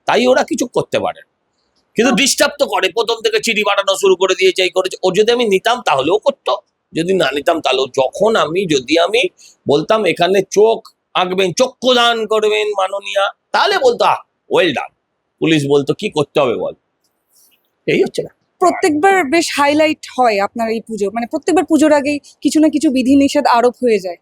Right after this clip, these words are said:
Speaker 1: হ্যাঁ, প্রত্যেকবার।
Speaker 2: আগের বছরেও দেখলাম।
Speaker 1: হ্যাঁ, হ্যাঁ, প্রত্যেকবার। ও থিমের কিছু ব্যাপার না, থিম, সিঁদুর, ইঁদুর, ওসবে ওদের কিছু যায় আসে না। সন্তোষ মিত্র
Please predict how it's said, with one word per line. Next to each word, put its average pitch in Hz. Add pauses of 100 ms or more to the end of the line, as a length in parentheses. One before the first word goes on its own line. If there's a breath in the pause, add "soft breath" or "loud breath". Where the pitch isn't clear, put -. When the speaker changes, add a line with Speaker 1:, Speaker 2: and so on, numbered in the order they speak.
(120)
Speaker 1:
হ্যাঁ, 659
প্রত্যেকবার। 320
Speaker 2:
আগের 339
বছরেও 349
দেখলাম। 240
Speaker 1:
হ্যাঁ, 240
হ্যাঁ, 135 (300)
প্রত্যেকবার। 196 (520 soft breath)
ও 208
থিমের 220
কিছু 220 (200)
ব্যাপার 127
না, 113
থিম, 180
সিঁদুর, 165
ইঁদুর, 160
ওসবে 170
ওদের 175
কিছু 190
যায় 117
আসে 104
না। 82 (400 soft breath)
সন্তোষ 170
মিত্র 208